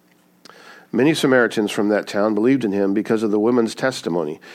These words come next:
"He told me all that I ever did." So when the Samaritans came to him, they asked him to stay with them, and he stayed there two days,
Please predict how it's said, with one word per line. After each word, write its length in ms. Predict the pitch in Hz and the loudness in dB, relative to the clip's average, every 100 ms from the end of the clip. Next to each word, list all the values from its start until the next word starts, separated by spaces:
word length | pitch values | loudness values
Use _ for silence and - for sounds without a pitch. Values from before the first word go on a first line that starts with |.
| - - | -20 -8
"He 200 | - 160 | -2 0
told 260 | - 160 175 | 4 2 4
me 100 | 160 | 2
all 220 | 113 156 | 2 2
that 140 | 165 | 2
I 120 | 160 | 2
ever 180 | 175 180 | 2 0
did." 420 | 160 214 180 - - - - - _ | 2 2 0 -4 -12 -20 -20 -20 _
So 160 | - 131 | 0 2
when 160 | 143 | 4
the 80 | 135 | 2
Samaritans 560 | - 123 165 - 110 107 | 2 2 2 2 -2 0
came 240 | 170 185 | 0 2
to 160 | 143 107 | 2 2
him, 120 | 107 | 2
they 120 | 117 | 2
asked 340 | 98 135 156 - | 2 0 -2 -2
him 140 | 110 | 0
to 80 | 107 | 0
stay 240 | - 135 | -2 0
with 280 | 120 147 - | 0 0 0
them, 180 | 113 117 | 0 2
and 80 | 107 | 2
he 100 | 165 | 0
stayed 380 | - - 165 120 | -2 -2 0 2
there 160 | 113 | 0
two 220 | 113 151 135 | 0 0 0
days, 400 | 147 110 117 | 2 2 0